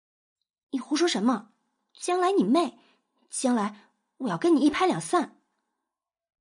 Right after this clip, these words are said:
他以唇形警告他，他这样是在玩谁呢？他今天出门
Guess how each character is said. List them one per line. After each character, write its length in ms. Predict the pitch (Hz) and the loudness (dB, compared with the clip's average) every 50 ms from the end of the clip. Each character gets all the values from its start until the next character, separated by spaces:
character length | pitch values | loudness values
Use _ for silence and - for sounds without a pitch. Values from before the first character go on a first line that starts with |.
| _ _ _ _ _ _ _ _ _ | _ _ _ _ _ _ _ _ _
他 140 | - 302 320 | 0 2 2
以 120 | 277 202 | 2 2
唇 280 | - - - 202 202 269 | 0 0 0 0 0 0
形 240 | 269 - 196 226 247 | 0 0 0 0 0
警 180 | - 170 - | 0 -4 -4
告 200 | - 196 208 175 | -2 -2 -2 -2
他， 260 | 156 - - - - _ _ _ _ _ _ _ - _ _ - | -2 -6 -8 -8 -10 _ _ _ _ _ _ _ -20 _ _ -8
他 100 | - 330 | -6 0
这 260 | 330 381 370 320 240 | 2 4 4 4 4
样 280 | 185 160 151 - - _ _ _ _ | 2 0 -4 -6 -12 _ _ _ _
是 200 | - - - 370 | -4 0 0 2
在 140 | 339 320 254 | 2 0 0
玩 200 | 190 160 170 262 | 0 0 0 2
谁 380 | - - - - 131 123 131 175 | 2 2 0 0 -4 -6 -2 -2
呢？ 200 | 247 269 247 - _ _ _ _ _ _ _ _ _ _ _ _ _ _ _ _ _ _ _ _ | -2 -2 -2 -8 _ _ _ _ _ _ _ _ _ _ _ _ _ _ _ _ _ _ _ _
他 140 | - 294 269 | -2 0 2
今 180 | 302 294 277 | 4 2 4
天 160 | 277 294 277 | 4 2 2
出 180 | 269 - 294 302 | 0 0 2 2
门 380 | 262 202 170 185 226 240 - | 4 4 4 2 -2 -4 -8